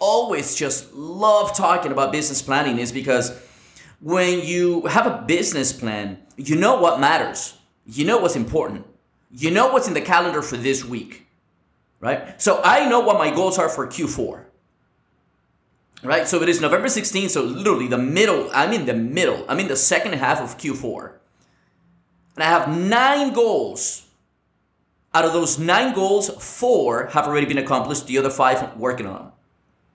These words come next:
right? And because I know what I'm gonna do in Q four,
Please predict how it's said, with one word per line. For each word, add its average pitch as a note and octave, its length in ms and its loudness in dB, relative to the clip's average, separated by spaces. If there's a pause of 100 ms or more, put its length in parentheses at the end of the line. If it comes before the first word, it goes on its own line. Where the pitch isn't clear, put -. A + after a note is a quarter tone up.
(560)
right? - 280 -8 (920)
And F#3 100 0
because G3+ 200 2
I F3+ 160 4
know A#3+ 260 4
what G#3 100 4
I'm F#3 120 2
gonna F3 180 0
do D#3 140 -4
in C3+ 100 0
Q E3 240 -6
four, D3 640 0